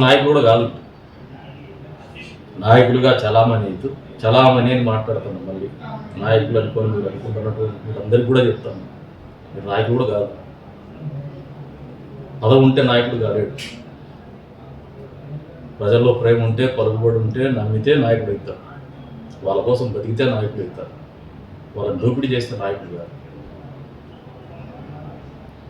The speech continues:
మీరు కొంతమందిని గమనిస్తూ వస్తే పాపం మాట్లాడుతున్నారు. కానీ, కానీ మా ప్రభుత్వం వస్తుంది. వాళ్ళందరికీ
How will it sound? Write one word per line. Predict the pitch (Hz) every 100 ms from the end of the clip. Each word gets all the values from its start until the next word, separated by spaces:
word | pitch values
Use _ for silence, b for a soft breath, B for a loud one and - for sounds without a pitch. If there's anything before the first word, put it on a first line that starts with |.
| - 110 110
మీరు | 131 131 123
కొంతమందిని | - 120 127 151 143 120 - - -
గమనిస్తూ | 117 131 135 - 135
వస్తే | 110 - 160 170 - - - - - - - - - - 113
పాపం | 110 110 107
మాట్లాడుతున్నారు. | 104 113 107 101 - - - - - - - - - 147 - - - - - - - - 113
కానీ, | 113 117 107
కానీ | 110 110 - - 107
మా | 104 104
ప్రభుత్వం | 101 135 - -
వస్తుంది. | - - - - 71 69 - 76 71 - 69 69 - - - - - - - - - - - 117
వాళ్ళందరికీ | 110 113 147